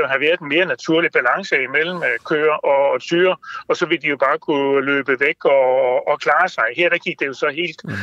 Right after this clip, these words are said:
Speaker 1: øh, helt, øh, galt, sådan at de kom altså ind i et, i et overfald, og, og den stakkels, øh, ko, den, øh, blev jo nærmest, øh, trampet helt, øh,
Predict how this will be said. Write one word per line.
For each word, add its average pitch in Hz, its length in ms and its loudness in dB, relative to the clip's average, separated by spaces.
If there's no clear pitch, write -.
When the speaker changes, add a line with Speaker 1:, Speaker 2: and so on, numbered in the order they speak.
Speaker 1:
øh, 131 200 -2
helt, 175 300 -2
øh, 135 360 0
galt, 165 320 0
sådan 165 180 0
at 143 80 -2
de 147 80 -6
kom 139 440 0
altså 131 160 0
ind 156 220 -2
i 147 120 -2
et, 131 80 -6
i 160 80 -2
et 143 80 -2
overfald, 143 600 2
og, 127 120 -2
og 143 100 0
den 143 120 -4
stakkels, 151 500 -2
øh, 135 200 0
ko, 165 300 2
den, 156 320 -4
øh, 139 340 0
blev 147 120 0
jo 135 60 2
nærmest, 170 320 -2
øh, 131 360 0
trampet 165 360 -2
helt, 143 440 -6
øh, 135 180 -2